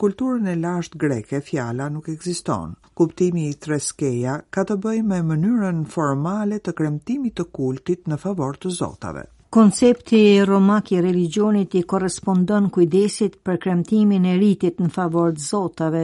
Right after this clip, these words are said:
Speaker 2: që për tradit duhet përsëritur derisa të mos rezultojë i përsosur. Për kufizimi i parë i termit religion bëhet pikërisht në Romën e lashtë nga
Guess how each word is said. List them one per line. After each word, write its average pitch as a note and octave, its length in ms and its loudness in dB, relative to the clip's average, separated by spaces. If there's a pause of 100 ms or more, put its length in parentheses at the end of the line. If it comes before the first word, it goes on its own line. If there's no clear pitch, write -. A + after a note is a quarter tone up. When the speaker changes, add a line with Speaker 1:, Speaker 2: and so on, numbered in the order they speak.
Speaker 2:
që E3+ 200 -2 (280)
për D#3 140 -4 (100)
tradit F3+ 480 -2 (160)
duhet F3+ 240 0
përsëritur F3+ 640 -2
derisa F3 480 -2
të - 160 -10
mos F3+ 180 -4
rezultojë F#3 720 -2
i - 80 -4
përsosur. D3+ 720 -6 (320)
Për G#3+ 140 2
kufizimi A3+ 640 2
i F#3 60 -4 (100)
parë G3 240 0
i E3+ 160 -4
termit F3+ 420 0
religion E3+ 640 0 (180)
bëhet G3 300 -2
pikërisht A3 500 -2
në G3 160 2
Romën G#3 400 2
e - 80 -2
lashtë F#3 480 -6
nga E3 180 -4